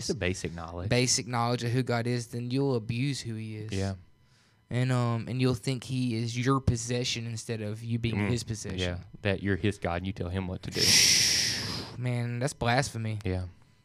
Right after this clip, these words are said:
Speaker 2: It's blasphemy. And, and I think sometimes we don't do that on purpose, you know? I don't think we're, I don't think people do
Speaker 1: Yeah.
Speaker 2: that. Uh, but, uh, lack of knowledge will
Speaker 1: Knowledge,
Speaker 2: lead
Speaker 1: yeah.
Speaker 2: you into doing some pretty stupid stuff.
Speaker 1: Yeah.
Speaker 2: Um, bad theology hurts people, bro.
Speaker 1: Yeah,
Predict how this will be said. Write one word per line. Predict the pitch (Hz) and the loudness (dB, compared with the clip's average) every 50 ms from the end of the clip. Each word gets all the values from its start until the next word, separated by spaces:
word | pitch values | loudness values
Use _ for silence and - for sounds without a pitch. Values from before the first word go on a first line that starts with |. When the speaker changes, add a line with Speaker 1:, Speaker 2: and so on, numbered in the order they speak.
| _ - - | _ -20 -18
Speaker 2:
It's | - - | -14 -4
blasphemy. | - 120 120 117 113 - - 117 110 110 - - - - - - | 0 2 2 4 2 0 -2 -6 -6 -8 -8 -12 -18 -14 -2 0
And, | 139 147 135 | 2 4 6
and | 113 160 160 | 8 10 12
I | 165 175 | 12 12
think | - 214 180 - | 10 8 6 6
sometimes | - 175 170 180 170 160 151 | 4 4 6 6 4 6 6
we | 156 | 4
don't | 147 147 123 123 | 4 4 2 2
do | 131 127 | 2 4
that | 123 127 123 | 4 4 2
on | 123 113 | 2 2
purpose, | 120 117 117 120 - 156 156 165 170 - - - - | 4 4 4 4 2 0 0 -2 -2 -4 -6 -4 -2
you | 131 143 | -2 0
know? | 143 147 147 156 151 | 0 0 -2 -2 -2
I | 139 | 0
don't | 143 151 147 | 0 0 0
think | - 127 82 | -2 -4 -4
we're, | 92 110 117 110 - - | -4 -6 -6 -6 -8 -6
I | - | -6
don't | 151 147 - | -6 -4 -4
think | 139 127 - | -4 -4 -2
people | 139 131 135 - 117 | -4 -4 -4 -4 -4
do | 113 120 | -2 0
Speaker 1:
Yeah. | 120 123 120 98 - - - - | 0 0 -2 -2 -6 -10 -10 -4
Speaker 2:
that. | - 117 120 120 127 110 - - - - - - - - - | -2 0 2 2 0 0 -4 -8 -16 -20 -20 -20 -10 0 4
Uh, | 127 127 120 120 117 117 117 113 | 6 6 8 8 6 6 4 2
but, | 120 123 135 139 139 127 113 - - - - | 4 8 8 10 8 8 4 0 -6 -10 -4
uh, | 98 120 120 113 117 | -2 0 0 2 2
lack | 120 127 127 127 143 | 4 4 4 4 2
of | 127 | 2
knowledge | 123 120 127 131 135 131 98 | 4 4 4 6 4 4 4
will | 123 120 | 2 2
Speaker 1:
Knowledge, | 117 | 2
Speaker 2:
lead | 127 127 123 104 | 2 2 2 0
Speaker 1:
yeah. | 104 | 0
Speaker 2:
you | 120 123 120 123 | 0 0 0 0
into | 120 123 120 - - 123 | 0 -2 -4 -6 -6 -4
doing | 117 123 120 120 113 | -2 -2 -2 -2 -2
some | - 120 123 117 | -4 -6 -6 -4
pretty | - 143 160 156 | -2 0 0 -2
stupid | - - - 143 139 143 123 | -2 -2 0 0 0 0 -2
stuff. | 123 - - - 135 131 123 117 - - | -6 -4 0 2 4 4 4 2 0 -4
Speaker 1:
Yeah. | 98 92 92 - - - - - - - | -8 -10 -12 -14 -16 -18 -20 -6 -2 0
Speaker 2:
Um, | 120 117 117 117 117 117 | 2 2 2 0 0 -2
bad | 113 127 127 143 143 | 0 0 0 0 2
theology | 143 135 127 127 135 139 131 131 | 2 2 4 4 4 4 2 2
hurts | 117 135 147 123 139 | 2 0 0 -2 -2
people, | - 127 120 - 110 107 | -6 -6 -6 -6 -4 -2
bro. | 113 123 120 123 | 0 0 2 0
Speaker 1:
Yeah, | 120 | 0